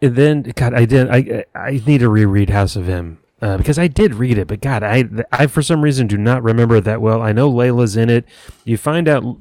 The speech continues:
well, P-, speaking of Quicksilver, Pietro Maximoff, as opposed to his, you know, wanting to take care of Richter, he doesn't care for Layla very much.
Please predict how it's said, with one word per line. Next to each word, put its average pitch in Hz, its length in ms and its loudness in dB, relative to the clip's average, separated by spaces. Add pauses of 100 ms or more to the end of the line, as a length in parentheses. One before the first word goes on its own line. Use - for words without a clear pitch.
(120)
well, 127 240 4 (220)
P-, 156 200 0
speaking 156 300 -2
of 113 220 -4 (160)
Quicksilver, 110 720 -4
Pietro 123 320 -2
Maximoff, 110 500 -2 (840)
as 127 160 2
opposed 175 380 0
to 143 100 2
his, 135 420 0 (200)
you 123 120 -4
know, 104 300 -4 (140)
wanting 131 280 0
to 110 100 -8
take 131 220 -4
care 123 280 -2
of 101 100 -4
Richter, 139 480 -4
he 285 320 -4
doesn't 226 240 2
care 175 220 2
for 135 120 -2
Layla 98 500 0
very 113 360 2
much. - 440 -4